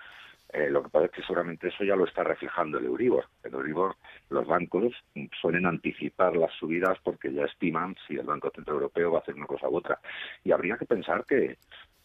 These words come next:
lo que dicen algunos expertos es que, eh, no va a haber muchas, muchas subidas más. Es decir, eh, que estamos hablando de que plantearnos un escenario de tipos oficiales al cuatro o al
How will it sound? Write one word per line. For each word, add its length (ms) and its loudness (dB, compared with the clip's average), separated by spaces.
lo 180 0
que 120 -4
dicen 320 0
algunos 360 2
expertos 460 -2
es 120 -4
que, 580 4
eh, 400 -4
no 120 2
va 80 6
a 40 4
haber 160 6
muchas, 480 -2
muchas 340 -8
subidas 340 0
más. 300 -2
Es 100 -8
decir, 380 -2
eh, 200 -6
que 60 -8
estamos 340 -6
hablando 540 0
de 260 -6
que 320 -6
plantearnos 640 -2
un 140 -6
escenario 640 0
de 320 0
tipos 500 -4
oficiales 580 -2
al 140 -4
cuatro 340 0
o 80 6
al 100 2